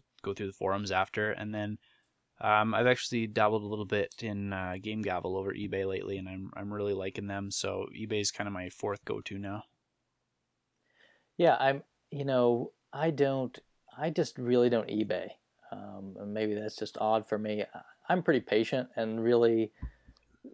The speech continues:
Speaker 2: this is my hobby, and it's play money. So it's not like I have something tied up in funds that I need. So a lot of times I'll just sit there, and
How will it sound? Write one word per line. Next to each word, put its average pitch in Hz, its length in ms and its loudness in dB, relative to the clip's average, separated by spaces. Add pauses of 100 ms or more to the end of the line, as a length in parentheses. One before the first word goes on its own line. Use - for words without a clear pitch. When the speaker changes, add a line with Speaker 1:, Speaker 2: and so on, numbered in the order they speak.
(120)
Speaker 2:
this 131 260 0
is 117 120 2
my 110 160 6
hobby, 110 520 2
and 107 140 -2
it's 104 160 -2
play 107 380 0
money. 135 380 0 (260)
So 110 380 0
it's 117 180 -2
not 113 160 2
like 113 180 4
I 110 140 2
have 107 300 -2 (580)
something 101 320 -4
tied 104 300 0
up 104 180 -2
in 92 220 -6
funds 107 380 -2
that 104 120 -2
I 95 140 -2
need. 104 480 -2
So 110 160 2
a - 0 -
lot 147 120 6
of 139 60 0
times 131 200 0
I'll 123 80 6
just 120 200 0
sit 123 160 0
there, 139 200 4
and 127 100 0